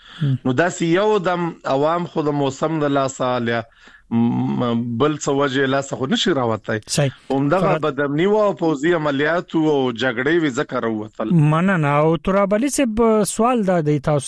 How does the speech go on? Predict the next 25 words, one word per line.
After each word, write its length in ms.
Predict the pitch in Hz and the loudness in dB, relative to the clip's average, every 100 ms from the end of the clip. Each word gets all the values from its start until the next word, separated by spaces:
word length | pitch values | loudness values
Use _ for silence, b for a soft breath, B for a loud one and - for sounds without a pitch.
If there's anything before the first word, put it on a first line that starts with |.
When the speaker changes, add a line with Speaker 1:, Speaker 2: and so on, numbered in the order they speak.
| 151 | 0
Speaker 1:
څخه، 160 | 135 156 185 | 0 0 0
تاسو 200 | 196 185 | 0 -2
چې 120 | - 175 | 0 0
هلته 200 | 165 165 | 2 2
لاړئ 380 | 156 160 131 113 | 4 2 0 -2
که 60 | 117 | -2
نه، 200 | 120 180 - B B B B B B _ 180 | 0 -2 -4 B B B B B B _ 2
آیا 180 | 190 202 202 185 | 4 4 2 2
دا 160 | 185 | 2
ځای 220 | 185 190 175 196 | 2 0 0 2
خلک 260 | 190 175 175 | 0 0 0
په 40 | |
دې 140 | 165 185 175 | 2 0 2
خبر 260 | 160 190 | 2 2
وو 140 | 202 196 | 2 0
چې 140 | - 165 | 0 0
د 120 | 151 156 | 0 0
پاکستان 600 | 143 - 170 170 165 165 - B B B B B B 156 | -2 -2 0 2 2 0 -4 B B B B B B 2
مرکزي 380 | 151 131 151 170 | 2 0 0 2
حکومت 380 | 175 - 165 165 151 | 0 0 0 0 2
دا 100 | 165 160 | 2 2
ویلي 280 | 170 170 | 2 2
دي 220 | 156 160 156 | 2 2 0
چې 640 | - 147 151 160 - - - | 0 2 4 2 -4 -10 -2
خلک 440 | 165 165 151 151 | 2 2 0 -8